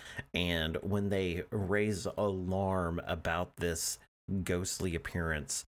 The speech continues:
the guards think that they're trying to plot some kind of clever ruse to escape, but then they too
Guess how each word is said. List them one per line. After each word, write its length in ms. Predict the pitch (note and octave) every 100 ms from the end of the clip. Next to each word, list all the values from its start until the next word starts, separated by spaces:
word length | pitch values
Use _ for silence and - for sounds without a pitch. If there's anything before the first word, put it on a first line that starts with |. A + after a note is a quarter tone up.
| _ -
the 80 | A#2+
guards 500 | A2 D#3+ F3 - -
think 400 | - C#3 C3 - -
that 260 | G2 G2+
they're 140 | G2 G2
trying 340 | - G2+ F#2+
to 160 | F#2 E2+ - - _
plot 420 | - - F#2+ - -
some 240 | - F#2
kind 320 | - G2+ F2+
of 200 | E2 E2 - - _ -
clever 560 | - G2+ G#2 G2+ G2
ruse 520 | F2+ F#2 G2 F2+ E2+ -
to 200 | F#2+ D#2+
escape, 580 | - - B2+ F#2 - - _ _ _ _
but 200 | A2+ G#2+
then 280 | G2+ B2 G2+
they 220 | C3 C#3+
too 800 | C3+ - - F#3 A#2+ D#2 A#1 A#1